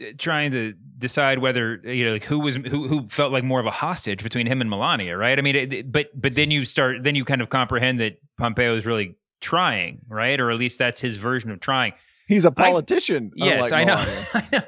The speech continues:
Speaker 1: I know. I mean, we have this long history of, like, the, uh, secretaries of state being these, like, grand figures, you know, and he's just whatever the opposite of that is, is Mike Pompeo. But I thought Nikki Haley and Tim Scott's speeches were really interesting because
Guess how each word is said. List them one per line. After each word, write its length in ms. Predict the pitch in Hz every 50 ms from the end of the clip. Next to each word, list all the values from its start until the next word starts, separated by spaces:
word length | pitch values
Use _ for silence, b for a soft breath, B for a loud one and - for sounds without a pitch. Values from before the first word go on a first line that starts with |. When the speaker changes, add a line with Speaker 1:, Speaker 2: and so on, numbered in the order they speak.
| B B B B B B B B 147 - - 196
Speaker 1:
I 80 | 202 190
know. 260 | 185 185 165 131 113
I 100 | 123 143
mean, 160 | 165 180 175
we 80 | 175 190
have 80 | 196 180
this 160 | 165 143 120
long 440 | 117 156 160 175 180 175 175 175 165
history 480 | 160 160 165 151 - - 143 135 135 131
of, 100 | 123 120
like, 340 | 127 123 117 110 98 - _ _ _ _ _ _ _ _ _ -
the, 640 | - 143 127 127 120 127 135 131 131 131 139 135 - - -
uh, 20 | 151
secretaries 500 | - 170 156 139 147 139 147 143 139 123
of 80 | 127 -
state 320 | - 156 143 139 135 123
being 200 | 135 131 131 123
these, 160 | 123 123 120 123
like, 240 | 120 110 104 107
grand 640 | 110 113 127 135 151 147 151 151 151 151 147 131 123
figures, 680 | - 165 156 143 131 123 104 92 87 90 90 - - 135
you 160 | 139 147 135
know, 220 | 139 139 143 143
and 120 | 135 131 131
he's 260 | 139 143 139 131 117
just 320 | - - - 143 127 -
whatever 300 | 127 131 131 139 143 139 139
the 120 | 131 127
opposite 360 | 127 123 123 127 120 - 117
of 100 | 113 110
that 180 | 110 113 113 110
is, 200 | 113 110 107 104
is 120 | 107 98
Mike 240 | 104 110 107 104 -
Pompeo. 440 | 104 101 98 - 113 110 104 101 101
But 260 | 101 123 139 131 - b b b b b b b b b b b b -
I 100 | 175 220
thought 180 | - 339 254
Nikki 240 | 226 233 196 196 180
Haley 260 | 180 190 185 185 175
and 100 | 165 147
Tim 200 | - 180 175 165
Scott's 340 | 135 - 190 190 196 196 -
speeches 320 | - 175 165 127 147 135
were 80 | 147 151
really 240 | 151 156 151 151 147
interesting 340 | 147 143 147 135 151 147 135
because 480 | 143 135 135 139 135 117 110 - -